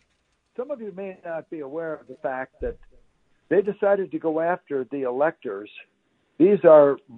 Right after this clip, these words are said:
really not activists. They're just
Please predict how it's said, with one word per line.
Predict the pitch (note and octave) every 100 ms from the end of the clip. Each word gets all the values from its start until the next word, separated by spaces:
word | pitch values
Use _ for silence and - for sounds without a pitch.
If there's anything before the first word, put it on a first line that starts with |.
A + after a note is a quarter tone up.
| B2
really | D3 G#3+ F#3+ D3 C3+ _ B2+
not | E3+ G#3+ - _ _ _ _ _ _ _ -
activists. | F#3 F#3+ F#3+ E3 C3 F3 - _ - - -
They're | G3 F3+ E3+ -
just | F3